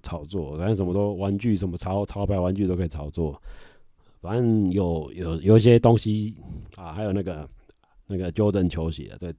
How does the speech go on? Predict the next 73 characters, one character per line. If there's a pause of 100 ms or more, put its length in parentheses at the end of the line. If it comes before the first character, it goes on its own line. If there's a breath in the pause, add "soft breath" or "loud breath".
(240)
更
早
之
前， (560 soft breath)
我
不
知
道
现
在
还
有
没
有
在
炒
Jordan
球
鞋，
还
有
一
些
公
仔
啊
，P
O
P，
可
是
P
O
P
应
该
没
有
不
值
钱
的
，P
O
P
那
个 (460 loud breath)
大
量
制
造
塑
胶
玩
具
可
能
也，
也
不
值
钱， (840 soft breath)
就
是
它
的
价
格
就
是，
就
这
样，